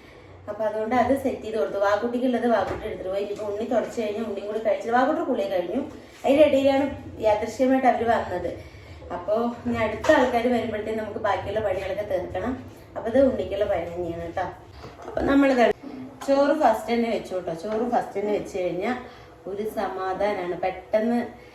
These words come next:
ആ, ചോറായി കഴിഞ്ഞാൽ ബാക്കിയുള്ള കാര്യങ്ങളൊക്കെ എൻ്റെ കാര്യമാണ്. പെട്ടെന്ന് പെട്ടെന്ന് പെട്ടെന്ന് ഞാൻ റെഡിയാക്കും. അപ്പൊ ഇതെന്തായാലും ഒരു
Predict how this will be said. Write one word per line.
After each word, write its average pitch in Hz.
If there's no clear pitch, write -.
ആ, 190
ചോറായി 214
കഴിഞ്ഞാൽ 190
ബാക്കിയുള്ള 180
കാര്യങ്ങളൊക്കെ 190
എൻ്റെ 214
കാര്യമാണ്. 180
പെട്ടെന്ന് 196
പെട്ടെന്ന് 202
പെട്ടെന്ന് 208
ഞാൻ 214
റെഡിയാക്കും. 175
അപ്പൊ 208
ഇതെന്തായാലും 214
ഒരു 214